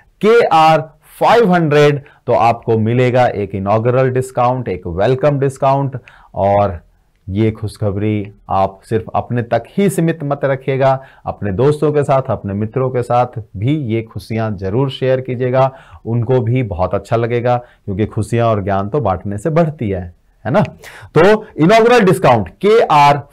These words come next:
फ़ाइव हंड्रेड, इसके through जब आप कंप्लीट एसएससी सॉल्यूशन बैच को ज्वाइन करेंगे, तो आपको एक अच्छी खासी चेहरे पे मुस्कान लाने वाली डिस्काउंट मिलेगी। ठीक है, तो जल्दी से जल्दी अपने दोस्तों के साथ, अपने प्रियजनों के साथ,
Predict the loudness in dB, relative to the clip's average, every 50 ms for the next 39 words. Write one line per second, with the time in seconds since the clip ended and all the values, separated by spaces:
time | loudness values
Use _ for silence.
0 | -4 0 2 2 4 4 2 2 0 2 2 2 2 2 0 -2 -2 -2 -2 -2
1 | 0 2 2 2 2 2 2 4 4 4 4 4 4 4 4 2 2 0 -2 -4
2 | -2 -2 -2 -2 -2 0 0 -2 -2 -2 -2 -4 -2 -2 -2 -2 -2 -4 -4 -4
3 | -4 -4 -2 -2 -2 -2 -4 -6 -6 -2 -2 0 0 0 0 0 2 2 2 4
4 | 2 2 4 4 2 2 0 -4 -10 -20 -20 _ -4 -2 0 0 0 0 -2 -4
5 | _ -4 -4 -2 0 -2 -2 -4 -6 -10 -16 _ _ _ _ _ _ _ _ _
6 | _ _ _ _ _ _ _ _ _ _ -8 -6 -6 -6 -6 -8 -8 -6 -6 -4
7 | -4 -2 -2 -4 -4 -4 -6 -6 -4 -4 -4 -2 -2 -2 -4 -4 -4 -6 -6 -8
8 | -8 -6 -4 -4 -2 -2 -4 -4 -4 -4 -4 -4 -4 -4 -4 -4 -4 -4 -6 -10
9 | _ _ _ _ _ _ _ _ -8 -6 -6 -6 -4 -4 -4 -2 -4 -4 -6 -8
10 | -6 -2 -2 -2 -2 -2 -4 -6 -12 -16 -18 _ _ _ _ _ -2 2 2 2
11 | 0 0 -6 -6 -4 -2 0 0 0 2 2 0 2 2 0 0 0 -2 -2 -2
12 | -2 -2 -2 -4 -4 -2 -2 -2 0 0 0 0 0 -2 -8 -18 -18 -12 -10 -10
13 | -8 -6 -4 -2 -2 -2 -2 -4 -4 -4 -4 -2 -2 -2 -2